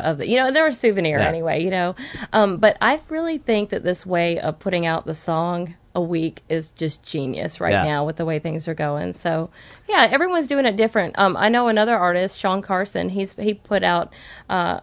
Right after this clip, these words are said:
Speaker 1: he'll put out a single, three months later he'll put out another one. Well, he still doesn't have his physical copy yet, but he's gonna have it soon. And what's really cool is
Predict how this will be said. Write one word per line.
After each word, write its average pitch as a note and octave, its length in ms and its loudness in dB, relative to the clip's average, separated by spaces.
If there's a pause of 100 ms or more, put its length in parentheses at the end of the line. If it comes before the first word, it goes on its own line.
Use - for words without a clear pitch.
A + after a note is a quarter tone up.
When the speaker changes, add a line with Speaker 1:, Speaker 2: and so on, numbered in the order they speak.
Speaker 1:
he'll F#3 140 -2
put G3 160 0
out F#3 120 2
a F#3 60 0
single, G3 460 -2
three G3 200 -2
months F#3 240 -4
later F#3 240 2
he'll F3+ 120 0
put F#3 180 -2
out F3 160 2
another F#3+ 300 0
one. C3 260 -4 (220)
Well, G3+ 120 4
he A#3+ 120 6
still A#3 220 2
doesn't G#3 260 2
have F3+ 180 2
his F#3 200 -2
physical F#3 360 -2
copy F#3+ 360 -2
yet, E3 200 0
but F3 80 0
he's F#3+ 160 0
gonna F#3 180 0
have F3+ 140 0
it - 160 -6
soon. G#3+ 380 0
And E3+ 100 -4
what's E3+ 220 -4
really F3 180 0
cool A#3 400 -2
is D3+ 320 0